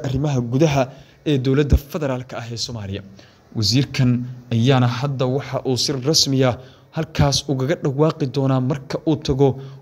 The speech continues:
go'aano kala duwan oo ka farxiya shacabka iyo bulsho weynta S S C Khaatumo. Axmed Macalin Fiqi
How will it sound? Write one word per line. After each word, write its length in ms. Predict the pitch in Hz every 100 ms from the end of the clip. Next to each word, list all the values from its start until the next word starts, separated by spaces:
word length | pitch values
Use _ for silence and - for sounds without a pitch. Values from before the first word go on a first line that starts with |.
| 143
go'aano 380 | 165 147 135 160 139
kala 140 | 147 131
duwan 340 | 127 131 151 143
oo 120 | 143 143 -
ka 100 | 220
farxiya 540 | - 147 - 135 135 120 - - _ -
shacabka 440 | - 139 123 - 131 - - - 160
iyo 120 | 151
bulsho 360 | 127 127 -
weynta 360 | 135 151 131 156 -
S 160 | 151 - -
S 120 | 131 -
C 120 | 131
Khaatumo. 460 | 113 110 - 139 - - - - - _
Axmed 280 | 226 180 185
Macalin 320 | 151 143 147 131
Fiqi 240 | 165 -